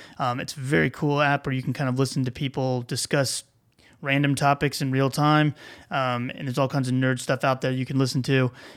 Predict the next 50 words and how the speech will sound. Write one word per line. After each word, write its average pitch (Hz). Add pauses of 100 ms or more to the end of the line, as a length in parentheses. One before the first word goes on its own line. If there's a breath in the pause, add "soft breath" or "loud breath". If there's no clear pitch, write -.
uh, 131
politics, 127 (120)
science, 131
all 131
kinds 123
of 120
different 123
stuff. 123
But, 127
um, 127
there's 127
a 135
lot 139
of 123
pharmacists, 127
especially, 190
like, 156
in 135
the 123
Charleston 139
area 135
that 139
I 135
know 135
that 123
have 120
been 123
big 127
on 127
that. 135 (360 loud breath)
And, 120
uh, 117 (140)
they're 131
doing, 123
like, 117
certain, 127
like, 120
med 120 (160)
talk 123
rooms 120
and 120
things 123
like 123
that. 123
So 120 (380 loud breath)
I 143
haven't 135
told, 127
this 135
is, 127